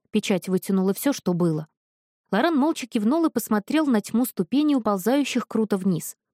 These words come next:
Сколько тянулся путь, и не ждал ли на пороге архива очередной потаенный замок. Нериса была истощена, и Лоран чувствовал, что его силы тоже покинули, утекли, словно вино из опрокинутого кубка.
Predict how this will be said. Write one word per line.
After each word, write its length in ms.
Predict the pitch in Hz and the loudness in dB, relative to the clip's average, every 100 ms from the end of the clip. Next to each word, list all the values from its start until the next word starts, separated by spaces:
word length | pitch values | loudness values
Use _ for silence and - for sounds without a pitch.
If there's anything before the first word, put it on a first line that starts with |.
| _ _ | _ _
Сколько 360 | - - 214 - | -8 -2 -2 -2
тянулся 440 | - 202 196 - | -2 0 0 -2
путь, 320 | 180 220 247 180 | -6 -2 -2 0
и 40 | |
не 120 | 175 | 0
ждал 260 | 170 226 240 | 0 0 0
ли 100 | 180 | 0
на 120 | 180 | 0
пороге 380 | - 190 185 175 | 0 0 0 0
архива 360 | 170 - 277 190 | 0 0 0 0
очередной 480 | - 185 160 208 | 0 -2 0 0
потаенный 560 | 269 220 196 170 220 247 | 0 -2 -2 0 2 2
замок. 500 | 226 262 220 156 - _ _ _ _ - | 0 0 0 -2 -8 _ _ _ _ 0
Нериса 360 | 233 285 - | 2 2 -2
была 240 | 170 180 180 | 0 0 0
истощена, 580 | - 175 - 185 254 | -2 -6 -2 0 2
и 20 | 226 | 2
Лоран 320 | 180 196 220 | 2 0 0
чувствовал, 520 | - 285 - 226 220 | 0 -2 -2 0 0
что 160 | - 214 | 0 -2
его 120 | 202 | 0
силы 320 | - 269 247 | 0 0 0
тоже 260 | 226 226 220 | 2 0 0
покинули, 560 | 269 - 185 156 165 - _ _ | -2 0 -2 0 -4 -8 _ _
утекли, 460 | 190 - 180 254 262 | -4 -2 0 2 2
словно 360 | - 180 165 175 | 2 -2 0 2
вино 300 | 170 185 262 | 2 2 2
из 120 | 190 | 2
опрокинутого 680 | 180 175 - 185 175 196 | 0 -2 0 0 0 -2
кубка. 420 | 240 220 170 - | -2 -2 -4 -8